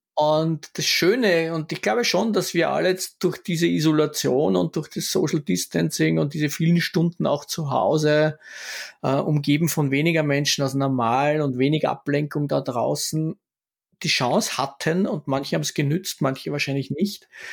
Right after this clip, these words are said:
sich einmal selbst zu reflektieren und mal selbst rauszufinden, was macht mich glücklich, was macht mich zufrieden, was ist mein persönliches Wofür,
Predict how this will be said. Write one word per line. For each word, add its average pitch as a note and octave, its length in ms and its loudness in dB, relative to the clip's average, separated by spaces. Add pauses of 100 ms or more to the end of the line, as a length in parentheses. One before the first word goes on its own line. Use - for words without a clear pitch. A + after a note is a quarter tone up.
(100)
sich F3+ 220 -4
einmal E3+ 160 0
selbst D#3+ 420 -2
zu F3+ 100 2
reflektieren D#3+ 840 0
und D#3+ 80 2
mal D#3 80 2
selbst - 420 -2
rauszufinden, D#3 760 0
was - 200 -2
macht D3 240 -6
mich D3 180 -6
glücklich, D#3 380 -4
was E3 100 -4
macht D3 240 -2
mich D3 120 -4
zufrieden, D#3 640 0
was - 400 -2 (480)
ist - 260 0
mein C#3+ 300 2
persönliches C#3+ 760 0
Wofür, C#3 800 2